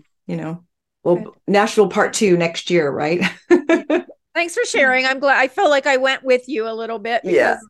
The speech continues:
Speaker 2: you were talking back and forth while you were there, and, um, got to hear about it. But I'm glad I got to hear everything now. So thanks.
Speaker 1: Yeah, it's a
Speaker 2: Thanks
Speaker 1: great,
Speaker 2: for sharing.
Speaker 1: great music town, and everyone should experience it that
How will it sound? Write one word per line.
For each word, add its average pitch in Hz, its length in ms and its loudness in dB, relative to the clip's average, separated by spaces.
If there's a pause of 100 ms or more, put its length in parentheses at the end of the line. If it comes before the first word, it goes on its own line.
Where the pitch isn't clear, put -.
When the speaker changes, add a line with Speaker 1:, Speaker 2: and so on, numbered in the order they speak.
Speaker 2:
you 226 80 -12
were 220 260 -12 (300)
talking 233 400 -4
back 214 180 -4
and 214 120 -12
forth 214 200 -10
while 208 140 -6
you 196 100 -4
were 202 120 -8
there, 220 360 -4
and, 180 160 -8 (460)
um, 190 320 -6
got 190 140 -8
to 240 80 -14
hear 202 380 -6 (180)
about 190 200 0
it. 185 200 -6
But 196 100 -6
I'm 180 80 -12
glad 185 200 -2
I 190 40 -6
got 170 140 -8
to 233 120 -18
hear 208 140 -8
everything 190 520 -10
now. 170 260 -12
So 180 360 -12
thanks. - 220 -10
Speaker 1:
Yeah, 165 360 0
it's 190 260 0
a 180 40 0
Speaker 2:
Thanks 175 140 -6
Speaker 1:
great, 175 440 4
Speaker 2:
for - 80 -18
sharing. 175 60 0
Speaker 1:
great 170 280 2
music 170 400 -2
town, 160 460 -2
and 160 480 -4
everyone 165 420 0
should 156 260 -2
experience 151 720 -4
it 147 160 0
that 143 240 -4